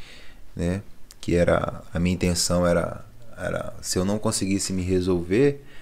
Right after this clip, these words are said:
né, eu entender algumas coisas sobre mim, é, eu ia dar um tiro na minha cabeça na, na, na virada de ano. E falei isso na virada de ano de dois mil e dezenove pra dois mil e vinte,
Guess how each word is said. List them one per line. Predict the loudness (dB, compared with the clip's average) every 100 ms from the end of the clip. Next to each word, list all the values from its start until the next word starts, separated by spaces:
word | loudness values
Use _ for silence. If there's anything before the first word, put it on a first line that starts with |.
| -6 0
né, | 2
eu |
entender | 4 2 6 6
algumas | 6 4 0 0
coisas | 0 2 2 0
sobre | 0 2 2 0
mim, | 0 -2 -2 -8 -14 -16 -14 -16 -12 -4
é, | 0 2 2 0 2
eu | 4
ia | 6 8
dar | 6
um | 4
tiro | 0 2 4 4 2 -2 -6
na | -2
minha | 0 2
cabeça | 4 6 6 4 0 -6 -14 -12 0
na, | 4 4 2 0
na, | 0 2 2
na | 6 8
virada | 8 8 8
de | 6 4
ano. | 2 0 -6 -14 -14 -14 -14 8 12 12 12 12 12
E | 6
falei | 8 10 10
isso | 8
na | 8 8
virada | 10 10 10
de | 8
ano | 8
de |
dois | 6 8
mil | 6
e |
dezenove | 6 6 8 8 8 4 -6 -8 -8 -8 -6 4
pra | 6
dois | 8
mil | 8 6
e |
vinte, | 6 4 0 -2